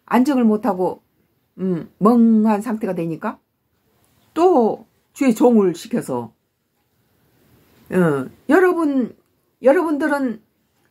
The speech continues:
어, 마지막 때 예수님이 재림하셔서 오시면은 무덤 속에 든 자가, 어, 무덤이 터지고 하늘로 오른 건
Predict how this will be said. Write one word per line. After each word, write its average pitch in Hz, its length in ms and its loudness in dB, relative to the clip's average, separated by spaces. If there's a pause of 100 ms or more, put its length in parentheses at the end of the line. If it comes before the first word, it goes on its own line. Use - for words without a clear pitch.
(140)
어, 220 40 -4 (120)
마지막 262 500 0
때 240 240 2 (320)
예수님이 247 460 -2
재림하셔서 233 640 -2
오시면은 202 840 -2 (200)
무덤 226 320 2
속에 214 200 2
든 214 160 -2
자가, 196 360 -6 (480)
어, 196 220 -4
무덤이 220 380 2
터지고 185 400 -6
하늘로 339 420 -2
오른 240 180 -2
건 202 320 -4